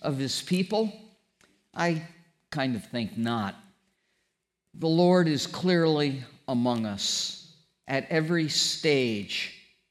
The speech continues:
of our Christian life. Whenever we gather together, he's with us even when we part and we go our separate ways. He's with us during the week, no matter what our circumstances in life are.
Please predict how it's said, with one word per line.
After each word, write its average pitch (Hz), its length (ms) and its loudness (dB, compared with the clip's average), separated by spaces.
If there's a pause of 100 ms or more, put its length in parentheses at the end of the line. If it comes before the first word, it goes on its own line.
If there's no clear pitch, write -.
(400)
of 139 200 2
our 131 140 4
Christian 123 520 -4
life. 107 520 -4 (800)
Whenever 151 420 2
we 143 140 0
gather 131 420 2
together, 117 460 0
he's 147 280 -2
with 190 300 0
us 175 220 0
even 160 360 2
when 143 400 0 (720)
we 131 200 -4
part 131 420 4 (500)
and 123 140 -4
we 123 80 0
go 131 280 4
our 131 140 4
separate 143 540 -2
ways. 123 760 -2 (300)
He's 139 220 -4
with 165 220 0
us 147 180 0
during 156 340 0
the 135 80 0
week, 127 480 -4 (240)
no 139 100 -4
matter 143 240 2
what 151 240 2
our 160 180 2
circumstances 120 1160 -4
in 117 60 -4
life 113 400 -4
are. 101 320 -4